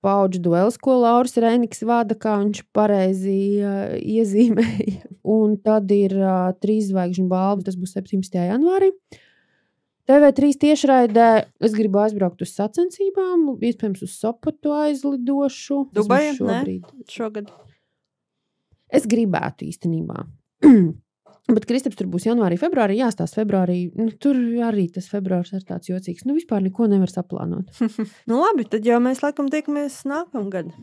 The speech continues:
Speaker 1: Es iešu uz Ozola koncertu divdesmit astotajā decembrī
Speaker 2: Forši, es neiešu.
Speaker 1: arēnā. Obligāti iešu.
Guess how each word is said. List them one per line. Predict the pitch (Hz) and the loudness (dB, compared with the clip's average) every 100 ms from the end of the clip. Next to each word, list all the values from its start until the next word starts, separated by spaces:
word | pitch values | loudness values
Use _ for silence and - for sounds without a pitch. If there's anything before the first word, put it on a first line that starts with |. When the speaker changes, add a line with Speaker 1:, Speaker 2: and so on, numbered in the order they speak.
| - | -6
Speaker 1:
Es | - 226 | -4 0
iešu | 247 208 | 0 0
uz | 220 | 0
Ozola | 196 170 | -2 -4
koncertu | - 190 190 170 170 | -6 -6 -6 -8 -10
divdesmit | - - | -10 -10
astotajā | - 90 - 92 90 87 185 190 190 190 190 - 190 175 | -8 -10 -10 -10 -8 -10 -12 -14 -16 -16 -18 -10 -6 -4
decembrī | 170 185 196 185 175 185 | -6 -8 -6 -6 -6 -10
Speaker 2:
Forši, | - 202 - 196 | -8 -10 -10 -12
es | |
neiešu. | 196 190 | -6 -2
Speaker 1:
arēnā. | 180 180 190 190 _ _ _ _ _ _ _ _ _ _ _ _ _ _ _ | -2 -2 -6 -10 _ _ _ _ _ _ _ _ _ _ _ _ _ _ _
Obligāti | 196 175 175 196 190 190 196 | -8 -6 -8 -8 -10 -8 -10
iešu. | 202 - | -10 -14